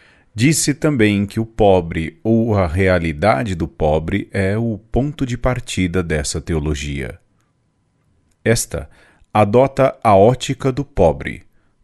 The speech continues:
Tudo isso é sabido e é, aliás,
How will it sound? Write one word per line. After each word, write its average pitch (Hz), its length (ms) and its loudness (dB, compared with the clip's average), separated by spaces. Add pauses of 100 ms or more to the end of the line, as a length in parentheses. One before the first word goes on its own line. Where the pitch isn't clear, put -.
(160)
Tudo 147 420 2
isso 98 320 0
é 95 60 0
sabido 82 640 -6
e 131 200 2
é, 95 280 4
aliás, 95 600 0